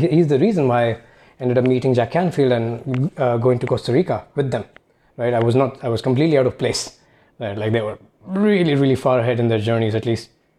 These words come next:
uh, professionally, their professional success. So I, I was, I was there, and Panache took me there, and we had a great time. It was, uh,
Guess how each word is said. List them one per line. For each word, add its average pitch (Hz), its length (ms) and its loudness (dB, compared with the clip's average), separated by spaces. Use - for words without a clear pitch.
uh, 110 160 -4
professionally, 120 680 -4
their 113 100 -8
professional 123 400 -4
success. - 360 -10
So 147 120 -8
I, 139 140 0
I 139 120 0
was, 135 260 0
I 139 80 -4
was 127 180 2
there, 139 220 2
and 117 320 -4
Panache 139 380 -4
took 180 160 -2
me 135 100 0
there, 110 160 -2
and 139 160 0
we 135 80 2
had 147 140 -2
a 135 60 0
great 147 260 0
time. 135 280 -6
It 127 60 -8
was, 131 220 2
uh, 139 300 0